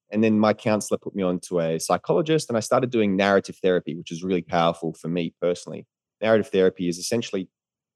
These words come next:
unpacking all the stories that you tell yourself about who you are and then, and rewriting them into a healthier version. And so the stories that I was, you know, that are relevant, I suppose, to this, you know, the stories about what it meant for me to be a man,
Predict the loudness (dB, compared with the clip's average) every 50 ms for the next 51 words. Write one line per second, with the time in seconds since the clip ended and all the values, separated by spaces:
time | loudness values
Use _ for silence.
0 | _ _ -2 0 0 0 0 0 -2 0 0 -2 0 2 2 2 2 0 -2 -2
1 | -2 0 2 4 4 4 4 2 0 -4 -8 -8 -8 -4 -2 -2 0 0 -2 -2
2 | 0 0 0 0 0 -2 0 0 0 0 0 -2 -4 -4 -4 -4 -6 -6 -6 -6
3 | -6 -8 -12 _ _ _ -6 -4 -2 -2 -2 -2 -4 -6 _ _ _ -14 -14 -12
4 | _ -8 -4 -2 0 2 2 2 2 2 2 0 0 0 -2 -2 -4 -4 -6 -8
5 | -8 -2 0 0 0 2 0 -2 -2 -2 -2 -2 0 2 4 4 4 2 0 -6
6 | -12 -10 -10 -10 -4 0 2 4 4 2 2 -2 _ _ _ _ _ _ -6 -4
7 | -2 0 4 6 6 6 6 4 2 2 6 6 6 8 6 6 4 2 0 -6
8 | -12 -14 _ -8 -6 -6 -4 -2 -2 -2 0 2 2 2 2 2 0 -4 -8 -12
9 | -12 -8 -6 -6 -6 -6 -8 -6 -4 -4 -2 -2 -4 -6 -8 -10 _ _ _ -2
10 | -2 -2 -2 -4 -6 -4 0 2 2 2 2 0 0 0 0 2 2 0 0 0
11 | -2 -4 -4 -4 -6 -6 -6 -6 -8 -8 -6 -6 -6 -6 -6 -8 -10